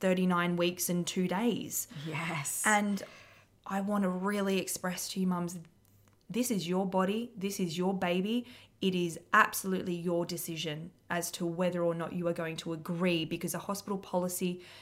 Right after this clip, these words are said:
Speaker 1: is not the law, it is a recommendation.
Speaker 2: Yes.
Speaker 1: But we have, but many women don't know that hospital policies, y-, you can abs-, uh, uh, like, say no. You can say no.
Speaker 2: I,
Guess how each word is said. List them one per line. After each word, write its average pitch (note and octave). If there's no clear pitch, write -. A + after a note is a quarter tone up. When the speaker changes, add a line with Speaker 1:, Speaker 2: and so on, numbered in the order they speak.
Speaker 1:
is F#3+
not G3
the G3
law, F3
it F#3+
is F3+
a F3
recommendation. E3
Speaker 2:
Yes. D#3+
Speaker 1:
But F3+
we F#3+
have, F#3
but -
many G#3
women G3
don't F#3
know F#3+
that F#3
hospital F#3
policies, F#3
y-, -
you G3+
can A3+
abs-, -
uh, -
uh, G3+
like, F#3+
say G#3
no. F#3
You F#3
can A3+
say A#3
no. G#3+
Speaker 2:
I, G#3+